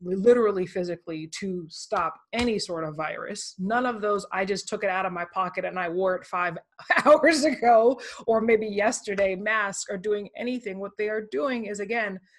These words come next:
making people sort of bully others in, in, in forcing them to wear masks.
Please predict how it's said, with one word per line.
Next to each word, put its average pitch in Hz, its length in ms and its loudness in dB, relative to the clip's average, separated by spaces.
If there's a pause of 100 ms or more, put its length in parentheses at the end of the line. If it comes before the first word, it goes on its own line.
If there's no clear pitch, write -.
(800)
making 254 500 -2
people 202 520 -4
sort 190 320 -6
of 160 340 -6
bully 208 520 -4 (260)
others 185 580 -6
in, 180 140 -10 (140)
in, 185 300 -10
in 185 140 -14 (140)
forcing 247 500 -6
them 165 360 -12
to 185 100 -14
wear 170 240 -10
masks. 156 560 -12